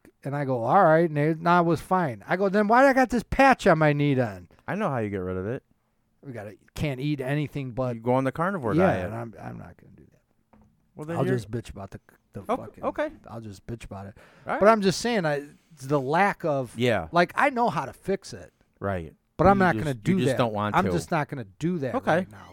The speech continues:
Speaker 1: 'cause I'm not gonna, I'm just not gonna do it.
Speaker 2: Okay.
Speaker 1: And because even then, I don't trust in dealing with the, uh, what do they call it? Um, the autoimmune shit.
Speaker 2: Yeah.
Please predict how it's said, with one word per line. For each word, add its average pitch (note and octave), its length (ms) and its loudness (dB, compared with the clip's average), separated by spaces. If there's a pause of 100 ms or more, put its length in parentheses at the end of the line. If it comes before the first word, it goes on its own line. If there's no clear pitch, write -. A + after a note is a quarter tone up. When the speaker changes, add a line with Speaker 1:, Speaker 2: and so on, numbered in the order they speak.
(100)
Speaker 1:
'cause D3 160 -8
I'm F#3 120 0
not E3 180 -4
gonna, C3+ 320 -10 (520)
I'm E3 120 -4
just E3 180 -2
not D3 180 -2
gonna A#2+ 160 -12
do G#2+ 280 -12
it. F2+ 100 -20
Speaker 2:
Okay. C4+ 240 -4 (540)
Speaker 1:
And B2+ 300 -12 (300)
because F3 360 -2
even F#3 240 -2
then, G3 320 4
I - 160 -2
don't G3 240 -2
trust - 520 -2
in D#3+ 140 -2
dealing F#3+ 460 -4
with - 400 -2 (600)
the, D3 320 -10
uh, A#2 200 -10
what C#3 140 -6
do C3+ 40 -10
they A#2+ 140 -12
call B2 300 -10
it? A2 100 -16 (120)
Um, G#2+ 280 -18 (420)
the C3+ 80 -10
autoimmune D3+ 640 2
shit. F#3 380 -4
Speaker 2:
Yeah. F#2+ 300 -4